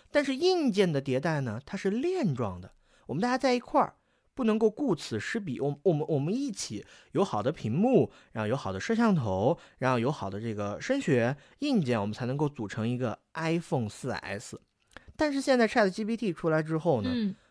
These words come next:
Speaker 1: 就大家就普遍的研究，觉得它是一个通用型的强A I，它的这个迭代不会像过去从三到四，从四到五，它很快的，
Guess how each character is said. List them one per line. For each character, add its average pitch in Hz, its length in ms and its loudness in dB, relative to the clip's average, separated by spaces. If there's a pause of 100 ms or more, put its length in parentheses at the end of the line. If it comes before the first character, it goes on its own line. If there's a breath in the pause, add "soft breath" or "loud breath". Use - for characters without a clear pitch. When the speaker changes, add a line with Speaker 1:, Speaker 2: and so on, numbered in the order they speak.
(240 soft breath)
Speaker 1:
就 143 140 -2
大 135 160 2
家 123 100 4
就 117 140 -2
普 101 160 -8
遍 104 160 -4
的 101 80 -2
研 95 200 -6
究， 98 260 -10
觉 107 200 -2
得 120 80 0
它 123 160 -4
是 117 180 -2
一 107 120 -2
个 110 180 -6 (220 soft breath)
通 247 320 0
用 226 180 4
型 101 240 -2
的 98 160 -4
强 113 400 -4
A 143 160 2
I， 101 200 -2 (240 loud breath)
它 302 260 -2
的 240 160 4
这 180 160 -2
个 131 160 2 (160)
迭 117 160 -4
代 120 160 0
不 113 240 -6
会 151 160 4
像 139 240 -2
过 139 160 0
去 107 260 -6 (140)
从 - 180 -4
三 123 180 -2
到 123 140 -2
四， 110 220 -8
从 107 180 -10
四 117 200 -8
到 117 120 -2
五， 98 220 -8 (560)
它 - 140 -6
很 139 160 0
快 233 280 -4
的， 98 180 -8